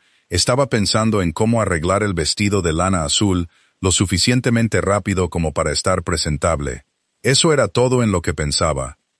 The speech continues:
No pensaba en nada más allá de ese día. Y ahora, guardó silencio por un momento. "Ahora pienso en qué escuela abrir a continuación", dijo.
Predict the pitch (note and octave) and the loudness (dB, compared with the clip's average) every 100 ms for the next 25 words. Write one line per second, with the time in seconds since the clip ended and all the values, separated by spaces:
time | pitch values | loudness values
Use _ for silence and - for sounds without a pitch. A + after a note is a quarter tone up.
0 | - A2 C#3 D#3 - C3 B2 F#2+ F2 G#2 | -2 -2 2 0 2 2 2 2 2 2
1 | G#2+ F#2+ F#2+ F2 D#2+ F#2 E2 E2 F2 D#2+ | 2 2 0 0 0 0 0 0 0 0
2 | D#2 D2+ B1+ C2 _ _ - F2 E2 A2+ | 0 -2 -4 -10 _ _ -4 0 2 2
3 | A#2 A2+ - _ - G#2 G2 G2+ C3+ - | 2 -2 -6 _ -6 2 2 4 2 2
4 | C3 A2+ A2+ A2 F#2+ G2 F2+ F#2+ F2+ F2 | 2 2 0 0 -2 0 0 2 2 0
5 | E2 D#2+ B1+ - _ _ _ - E2+ A2+ | -2 -4 -8 -10 _ _ _ 0 4 4
6 | C3+ - A#2 A#2 A2+ F#2+ E2+ A2+ A2+ G#2 | 2 0 2 2 2 0 0 0 2 0
7 | - G#2+ G#2+ F#2+ D#2+ F#2 G2 F2+ F2+ E2+ | 0 0 2 2 0 0 0 0 -2 0
8 | F2 D#2 - G#2+ D#2 A#1+ - - E2 - | -2 0 0 0 -2 -6 -16 -8 -4 -4
9 | D#2 B1 | -4 -10